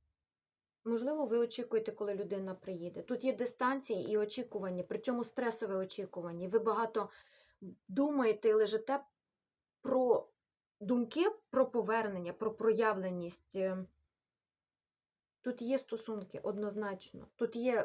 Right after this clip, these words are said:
почуття один до одного. І там є холод між людьми.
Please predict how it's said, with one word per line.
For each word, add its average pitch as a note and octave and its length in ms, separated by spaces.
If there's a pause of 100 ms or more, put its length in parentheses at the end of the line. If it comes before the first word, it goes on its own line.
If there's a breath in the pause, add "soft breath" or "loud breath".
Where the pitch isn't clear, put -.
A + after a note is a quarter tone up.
(120)
почуття A#3+ 520
один G3+ 280
до F3+ 160
одного. E3 420
І G#3 100
там A#3 220
є C4 120
холод A3+ 460
між D3 200
людьми. D#3+ 360